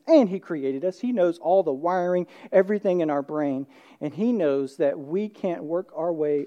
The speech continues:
up to Him, but yet He loves us so much that He would come down to us. And this is the Christmas story. This is the great pursuit. And to help us understand this and to get a picture of it, this year we really hone into the book of John,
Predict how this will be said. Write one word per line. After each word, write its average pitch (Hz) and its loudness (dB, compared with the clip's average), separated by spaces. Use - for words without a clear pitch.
up 156 -6
to 156 -6
Him, 139 -4
but 143 -8
yet 139 -6
He 165 -12
loves 165 -4
us 139 -8
so 175 -6
much 160 -8
that 139 -6
He 151 -12
would 139 -8
come 139 -8
down 127 -8
to - -16
us. - -20
And 170 2
this 196 4
is 180 2
the 175 -2
Christmas 165 -6
story. 165 0
This 214 2
is 190 4
the 170 -4
great 170 0
pursuit. 170 -4
And 156 -6
to 165 -4
help 233 4
us 247 8
understand 220 2
this 156 0
and 196 -2
to 185 0
get 214 6
a 208 4
picture 226 -2
of 175 6
it, 180 -4
this 262 -2
year 262 0
we 202 0
really 247 -2
hone 277 6
into 220 0
the 175 -2
book 208 4
of 143 -6
John, 170 -2